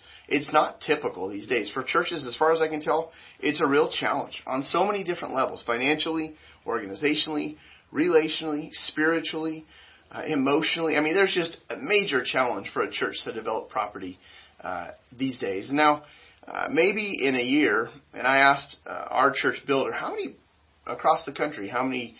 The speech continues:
churches are actually built or, or, um, you know, built out?" And he said, you know, that he thought maybe fifty across the country in, in, in a year. And so,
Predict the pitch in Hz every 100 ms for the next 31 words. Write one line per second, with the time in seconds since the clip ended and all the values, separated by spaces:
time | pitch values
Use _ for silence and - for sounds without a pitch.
0 | - _ - 143 139 120 110 95 120 -
1 | 120 95 95 - 117 101 - - _ -
2 | _ - 95 92 95 101 95 82 85 -
3 | - - _ _ _ 98 90 98 139 139
4 | 117 117 - - 127 151 - 131 92 85
5 | _ - 113 90 90 - 82 - - -
6 | - - - 147 - 104 123 147 151 143
7 | - 147 - 104 - - 120 - - -
8 | 113 - 98 95 92 - 110 101 107 107
9 | 92 98 85 - 120 - 131 117